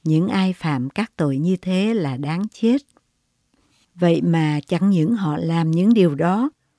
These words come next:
lại còn tán thành cho người khác làm nữa. Trích thư Roma chương một, câu hai mươi lăm đến hai mươi bảy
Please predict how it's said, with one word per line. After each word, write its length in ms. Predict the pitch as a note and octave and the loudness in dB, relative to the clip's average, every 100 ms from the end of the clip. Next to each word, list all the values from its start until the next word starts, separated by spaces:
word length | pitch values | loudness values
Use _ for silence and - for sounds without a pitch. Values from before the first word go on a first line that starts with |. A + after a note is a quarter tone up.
| _ | _
lại 180 | D#3+ D#3 | -4 -4
còn 320 | - D#3+ C#3+ B2+ | -2 -2 -2 -2
tán 280 | E3 G3 C#4 | -4 -2 -2
thành 340 | A#3 E3 C#3 B2+ | -2 -4 -4 -8
cho 120 | - E3+ | -6 -4
người 220 | D3+ C3+ | -2 -4
khác 420 | A2+ - G3+ - | -8 -6 -6 -6
làm 380 | D#3 C#3 A#2 B2+ | -6 -6 -6 -6
nữa. 280 | C3+ C3+ E3+ _ _ _ _ _ - | -6 -6 -10 _ _ _ _ _ -4
Trích 160 | A#3+ - - | -4 -4 -8
thư 340 | G3+ F#3 E3 D3+ | -2 0 0 2
Roma 480 | F3 E3 E3 E3+ D#3+ | 2 2 0 0 -4
chương 340 | - F#3+ E3+ D3+ | -6 -2 -2 0
một, 280 | D3 C3 - _ _ _ | -2 -4 -10 _ _ _
câu 200 | - F3 | -4 -2
hai 240 | D#3+ D3+ F3 | -2 -2 -2
mươi 160 | F3 | 0
lăm 400 | D#3+ E3 D#3+ D3+ | -2 -2 -2 -4
đến 260 | D3+ D3+ F3 | -4 -4 -6
hai 240 | F3 F#3 F#3 | -8 -4 -2
mươi 180 | F#3 F3 | -2 -2
bảy 380 | D3+ B2+ D3 | -4 -6 -8